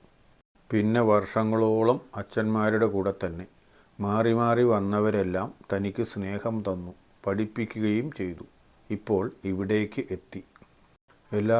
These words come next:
സാധനങ്ങളും കൊണ്ടുവന്ന് മുറിയിൽ വെച്ച് കഴിഞ്ഞിട്ട് പള്ളിമണി അടിക്കേണ്ട സമയമായപ്പോഴേക്കും അവൻ പള്ളിയിലേക്ക് ഓടി. അവൻ ചെല്ലുമ്പോൾ കപ്യാർ റെജി മണി അടിക്കാൻ കയറിൽ പിടിച്ചുകൊണ്ട് നിൽക്കുകയാണ്.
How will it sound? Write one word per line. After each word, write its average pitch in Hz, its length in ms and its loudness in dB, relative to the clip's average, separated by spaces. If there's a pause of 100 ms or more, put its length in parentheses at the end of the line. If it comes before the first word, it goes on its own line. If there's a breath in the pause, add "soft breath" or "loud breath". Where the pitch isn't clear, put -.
സാധനങ്ങളും 110 760 0
കൊണ്ടുവന്ന് 107 480 0
മുറിയിൽ 104 440 0
വെച്ച് 104 260 -2
കഴിഞ്ഞിട്ട് 101 560 0 (600 soft breath)
പള്ളിമണി 123 540 2
അടിക്കേണ്ട 110 540 0
സമയമായപ്പോഴേക്കും 104 1200 -2 (160)
അവൻ 104 200 -2 (100)
പള്ളിയിലേക്ക് 104 680 0
ഓടി. 87 260 -4 (1400 soft breath)
അവൻ 110 320 0
ചെല്ലുമ്പോൾ 104 560 2 (240)
കപ്യാർ 117 580 2
റെജി 101 340 2 (300)
മണി 104 260 0
അടിക്കാൻ 107 500 0
കയറിൽ 104 420 0
പിടിച്ചുകൊണ്ട് 110 640 -2
നിൽക്കുകയാണ്. 95 640 -2